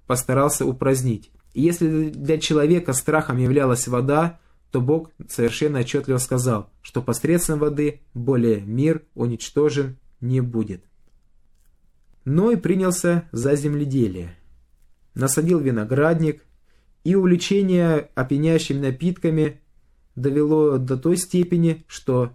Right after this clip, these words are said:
Ной находился буквально в опьянении. И когда Ной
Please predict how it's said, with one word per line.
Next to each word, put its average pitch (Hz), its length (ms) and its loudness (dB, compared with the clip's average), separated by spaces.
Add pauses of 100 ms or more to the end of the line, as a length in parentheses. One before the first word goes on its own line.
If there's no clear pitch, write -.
(120)
Ной 160 540 0
находился 139 880 -2 (640)
буквально 139 680 -2
в 120 120 -6
опьянении. 120 720 -4 (680)
И 135 80 0
когда 160 420 0
Ной 175 440 2